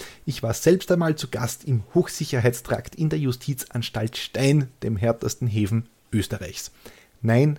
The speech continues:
nicht als Insasse, sondern als Gast im Rahmen einer Führung. Das war wirklich spannend und wenn ihr für eure Firma einmal einen Betriebsausflug buchen möchtet,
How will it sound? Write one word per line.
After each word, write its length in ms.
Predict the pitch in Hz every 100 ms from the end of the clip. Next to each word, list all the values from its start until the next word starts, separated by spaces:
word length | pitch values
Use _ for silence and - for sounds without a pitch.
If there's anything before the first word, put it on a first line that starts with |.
| -
nicht 320 | 143 123 -
als 180 | 98 - -
Insasse, 680 | 175 180 151 143 - 151 147
sondern 440 | - 117 113 -
als 300 | - 104 -
Gast 380 | - 127 - -
im 120 | 143
Rahmen 380 | 135 104 107 127
einer 200 | 117 123
Führung. 580 | - - 123 117 113 - _ - - - -
Das 180 | 123 113
war 220 | 113 - 104
wirklich 320 | 156 202 196
spannend 500 | - 147 156 156 -
und 220 | 123 117
wenn 160 | 127 139
ihr 220 | 143 139
für 160 | - 120
eure 200 | 110 110
Firma 340 | - 123 127
einmal 320 | 117 113 107
einen 260 | 110 104 98
Betriebsausflug 760 | - - 156 123 139 - 139
buchen 300 | - 131 127
möchtet, 400 | 113 104 - 123